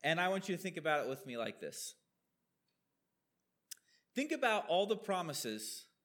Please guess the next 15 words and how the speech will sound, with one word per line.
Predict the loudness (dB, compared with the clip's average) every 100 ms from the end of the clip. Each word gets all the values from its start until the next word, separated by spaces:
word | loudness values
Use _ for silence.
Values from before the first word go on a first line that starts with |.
| _ -4
that | -2
were | 0
given | -4 -4 -4
to |
Israel. | -4 -4 -10 -16 -18 _ _ _ _ _ _ _ _ _ _ _ _ _ _ _ -2
Land, | 2 2 2 -4 -12 _ _ _ _ _ _ _ _ _ _ _ _ _ _ _ _ _ _ _ _ _ _ -20
Euph-, | -20 -20 _ _
great | -4 -4
river | -4 -6
Euphrates, | -10 -14 -6 -2 -2 -6 -12 -14 -16
the | -12
river | -10 -10
Nile, | -10 -10 -12 -16 _ _ _ _ _ _
seed, | -8 -4 -2 -2 -4 -10 _ -2
blessing. | -2 0 -4